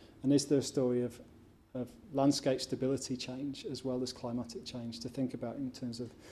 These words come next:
the environments in which these people were having to, to survive? And at times these guys were thriving, so, you know, it must have been a pretty nice place to hang out. Uh, so what does that mean in terms of what the environment was like?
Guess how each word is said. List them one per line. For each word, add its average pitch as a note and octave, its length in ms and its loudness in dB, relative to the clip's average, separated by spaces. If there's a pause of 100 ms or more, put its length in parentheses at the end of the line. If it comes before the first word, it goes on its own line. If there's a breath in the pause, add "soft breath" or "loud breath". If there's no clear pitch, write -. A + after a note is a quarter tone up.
(220 loud breath)
the C#3+ 60 8
environments C3+ 580 6
in B2+ 80 2
which B2 220 -2
these B2 260 -4
people B2 460 -4
were B2+ 180 -6
having A#2+ 280 -4
to, B2 240 -8 (360 loud breath)
to - 120 -8
survive? A#2+ 580 0 (160)
And C3+ 100 4
at - 120 0
times E3 300 4
these B2+ 180 2
guys A#2+ 240 -2
were B2+ 60 0
thriving, C3+ 580 2
so, C3 160 -4
you B2 200 -2
know, B2+ 160 -2
it C#3 60 -2
must C#3 160 -2
have C#3 80 -4
been B2+ 140 2
a A#2+ 40 -2
pretty A#2+ 280 -2
nice A#2+ 240 -4
place B2 280 -8
to - 80 -10
hang A#2+ 220 -4
out. B2 160 -4 (580 loud breath)
Uh, A#2+ 140 -10
so B2 260 -4 (320)
what B2+ 180 0
does B2+ 160 -2
that B2+ 160 -4
mean A#2+ 240 0
in A2+ 80 -4
terms A#2+ 300 -8
of - 120 -20
what B2+ 160 -10
the B2 80 -6
environment A#2 480 -4
was A#2+ 140 -12
like? B2 240 -10